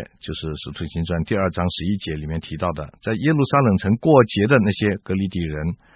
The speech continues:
他们听到了彼得和门徒用自己相谈布道，这是一个可能。第二个可能就是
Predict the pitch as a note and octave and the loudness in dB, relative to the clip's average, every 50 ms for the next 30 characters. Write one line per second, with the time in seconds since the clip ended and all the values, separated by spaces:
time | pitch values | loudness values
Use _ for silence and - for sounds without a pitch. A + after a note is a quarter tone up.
0 | _ _ _ - - G#2+ G#2 G#2+ G#2 - - B2+ C3 C3 B2 A2+ G2+ F#2+ F#2 F2+ | _ _ _ -2 0 2 4 4 2 2 2 2 2 4 4 4 2 2 0 -2
1 | - F2 E2 D2+ F2+ G2 G2+ - F#2+ F#2+ F2 E2 F2+ F#2 - F2+ F2 F2+ F2 E2+ | -4 -4 -4 -2 -2 -4 -2 0 0 2 2 2 0 0 -2 -2 -2 -2 -4 -4
2 | - F#2 E2 E2 D#2+ - - G#2+ G2+ G2+ G2 - - D#2+ D2+ D#2 - - A#2 F#2+ | -4 -6 -8 -8 -10 -6 -4 -2 0 0 -2 -2 -6 -8 -10 -10 -6 -4 -4 -4
3 | D#2+ - G#2 F2 D#2+ - _ _ _ _ _ _ _ _ _ _ _ _ _ _ | 0 0 0 0 0 -4 _ _ _ _ _ _ _ _ _ _ _ _ _ _
4 | _ _ _ _ - F#2+ - - F2+ F2 F2 E2+ - - D#2+ D2 D2+ D#2 E2+ - | _ _ _ _ -6 -6 -4 -4 -6 -6 -6 -8 -8 -8 -8 -8 -8 -10 -4 2
5 | D#3+ F3+ F3+ D3+ C3+ B2+ - - F2+ F2+ G2 G#2+ - B2 A2+ - G#2 G2 F2 | 4 4 6 4 4 0 0 0 2 2 2 2 2 -2 -4 -2 -4 -6 -6